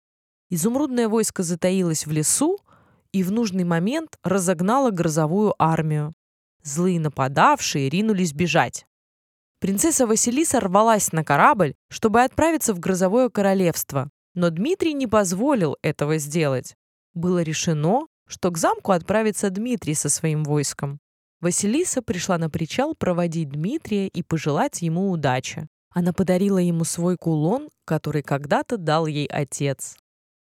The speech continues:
Возвращение домой. Каждый день Василиса приходила на причал в ожидании мирного корабля, на котором её отец, мать и добрый друг Дмитрий, который поверил ей в нужный момент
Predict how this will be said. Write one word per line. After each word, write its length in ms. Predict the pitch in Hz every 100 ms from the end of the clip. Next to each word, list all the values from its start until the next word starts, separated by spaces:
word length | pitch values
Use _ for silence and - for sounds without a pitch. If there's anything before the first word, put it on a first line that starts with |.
| _ _ _ _ -
Возвращение 920 | 190 160 151 139 - 262 311 285 247
домой. 560 | 190 160 147 131 131 147 _ _ _ _ _ _ _ -
Каждый 540 | 202 320 277 220 254
день 420 | 196 175 214 190
Василиса 880 | 147 160 - 170 170 254 - - 139 -
приходила 580 | - 160 185 190 339 269
на 100 | 214
причал 540 | - 180 - 269 269
в 80 | 160
ожидании 640 | 160 160 165 269 277 233
мирного 560 | 202 180 208 180 180 160
корабля, 640 | - 156 147 165 175 254 - _ _
на 120 | 185
котором 340 | 190 320 427 285
её 320 | 208 202 214
отец, 600 | 180 160 - 311 349 -
мать 540 | 165 165 202 262 - -
и 100 | 202
добрый 440 | 170 180 415 349 254
друг 300 | 208 208 -
Дмитрий, 600 | 160 226 330 - 147 -
который 380 | - 160 196 185
поверил 520 | - 156 180 302 247
ей 200 | 185 175
в 80 | 151
нужный 340 | 175 233 208
момент 560 | 190 170 151 220 311 -